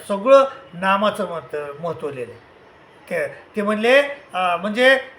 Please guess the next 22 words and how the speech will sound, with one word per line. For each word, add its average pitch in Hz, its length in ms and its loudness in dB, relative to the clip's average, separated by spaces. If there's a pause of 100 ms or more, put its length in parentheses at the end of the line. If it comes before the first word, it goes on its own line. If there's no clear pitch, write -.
(120)
"जसा 247 400 2
तृण 330 400 -2
अग्निमेळे 294 800 4
समरस 254 500 -2
झाले, 175 400 -4 (320)
तैसे 254 300 2
नामे 202 400 0
केले 302 400 2 (300)
जपता 170 360 -4
हरी." 123 280 -6 (480)
तुरुण, 302 300 0 (380)
तुरुणाचा 311 460 2
किती 311 320 -4
बी 330 100 -2
मोठं 302 480 6
ढिग 240 180 -2
असला 247 460 4 (280)
तर 262 60 4
एका 262 300 4
ठिणगीनं 269 680 0
जळून 254 360 0
जातंय, 294 540 4